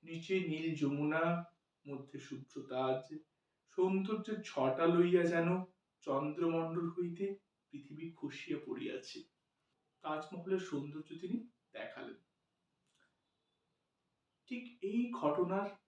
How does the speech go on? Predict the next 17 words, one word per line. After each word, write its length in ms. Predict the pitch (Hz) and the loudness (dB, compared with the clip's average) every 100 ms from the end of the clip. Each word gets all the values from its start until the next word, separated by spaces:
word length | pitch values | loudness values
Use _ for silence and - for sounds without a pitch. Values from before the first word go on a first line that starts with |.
| _ | _
প্রায় 560 | 175 180 226 247 247 - | 4 8 10 8 4 2
আটান্ন 680 | 143 143 - - 214 208 208 | 0 0 -4 -10 -4 0 4
বছর 440 | 202 - 190 175 | 4 4 4 2
পর 180 | - 135 | 0 2
আসবেন 580 | - - - 196 226 - _ _ _ _ _ | 2 0 -4 -2 -2 -4 _ _ _ _ _
তার 300 | 147 143 147 | -12 -10 -10
কনিষ্ঠ 520 | - 143 147 151 - | -12 -12 -12 -12 -8
পুত্র 420 | 156 147 147 - 135 | -4 -4 -4 -6 -6
রবীন্দ্রনাথ 640 | 120 120 120 113 120 - | -6 -6 -10 -8 -10 -12
ঠাকুর। 340 | - - - - _ _ _ _ _ _ _ _ _ _ _ _ _ _ _ _ | -18 -16 -16 -18 _ _ _ _ _ _ _ _ _ _ _ _ _ _ _ _
এই 100 | 226 | -6
প্রসঙ্গে 560 | 247 233 190 135 131 120 | -4 -4 -6 -4 -6 -6
বলি, 400 | 113 - - 302 - _ _ _ _ _ _ _ | -6 -6 -6 -10 -14 _ _ _ _ _ _ _
তখন 360 | 185 190 277 277 | -6 -4 -2 -4
সালটা 640 | - 123 131 131 - - - _ _ _ _ _ _ _ - | -4 -4 -4 -4 -4 -4 -6 _ _ _ _ _ _ _ -14
উনিশশো 540 | 165 175 208 202 196 | -8 -6 -6 -8 -12
তিন। 360 | - 131 117 | -12 -12 -12